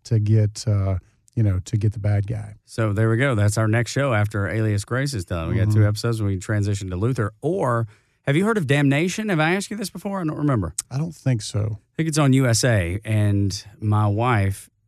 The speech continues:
Speaker 2: had a friend recommend it,
Speaker 1: Mm-hmm.
Speaker 2: and, uh, so we're, we're interested in that too. So
Speaker 1: What's
Speaker 2: we
Speaker 1: it
Speaker 2: have to,
Speaker 1: about?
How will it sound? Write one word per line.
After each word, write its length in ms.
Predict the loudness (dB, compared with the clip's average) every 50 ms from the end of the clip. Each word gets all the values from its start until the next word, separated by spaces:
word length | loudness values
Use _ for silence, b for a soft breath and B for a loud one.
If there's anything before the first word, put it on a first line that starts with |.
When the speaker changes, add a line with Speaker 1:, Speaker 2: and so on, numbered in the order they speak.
| _ _ _ _ _
Speaker 2:
had 260 | -4 0 0 0 0
a 60 | 0
friend 300 | -2 0 0 2 2 2
recommend 420 | 2 0 0 0 0 0 0 -2 -4
it, 120 | -6 -8 -6
Speaker 1:
Mm-hmm. 300 | -2 -2 0 0 0 0
Speaker 2:
and, 280 | 0 0 0 0 -2 -2
uh, 300 | -4 -4 -4 -6 -6 -6
so 180 | -4 -4 -4 -2
we're, 240 | -2 -4 -4 -6 -6
we're 240 | -8 -10 -10 -10 -8
interested 420 | -6 -6 -6 -6 -8 -8 -8 -6
in 60 | -6 -4
that 200 | -4 -6 -6 -6
too. 240 | -4 -4 -4 -4
So 120 | -4 -2 -2
Speaker 1:
What's 140 | 0 2 2
Speaker 2:
we 40 | 2
Speaker 1:
it 20 |
Speaker 2:
have 60 | 2 2
to, 40 | 0
Speaker 1:
about? 160 | 0 -2 -6